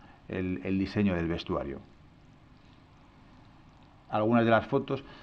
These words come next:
es más, fijaos que en algunas, especialmente en el centro, va-, vemos la sombra, y es un recurso que se utilizaba bastante, el uso de las sombras en la fotografía, aunque a nosotros hoy a lo mejor nos, nos choca, nos llama la atención,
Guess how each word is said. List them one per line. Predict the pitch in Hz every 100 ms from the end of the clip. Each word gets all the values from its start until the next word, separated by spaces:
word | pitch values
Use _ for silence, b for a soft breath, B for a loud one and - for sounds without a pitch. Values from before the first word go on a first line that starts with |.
| B B -
es | 135 120
más, | 160 -
fijaos | - 156 160
que | 156
en |
algunas, | 127 120 147 139 - - -
especialmente | 104 - 107 120 131 135 127
en |
el | 123 117
centro, | 135 123
va-, | 113 104
vemos | 110 120 113 -
la | 101 98
sombra, | 127 120 101 - - B B B B B B -
y | 113
es | 123 -
un | 139
recurso | 123 117 135 135 127
que | 110
se | 110
utilizaba | 107 104 139
bastante, | 123 - 135 127 95
el | 101
uso | 123 135
de | 107
las | 90 -
sombras | 147 139 117 117
en | 101
la | 92
fotografía, | - 92 87 - 110
aunque | 104 101
a |
nosotros | 95 120 123 120
hoy |
a | 110
lo |
mejor | 104 104 98
nos, | 98 95 B B B B B -
nos | 101
choca, | 139 135
nos | 113
llama | 110 123
la | 120
atención, | 113 107 131 139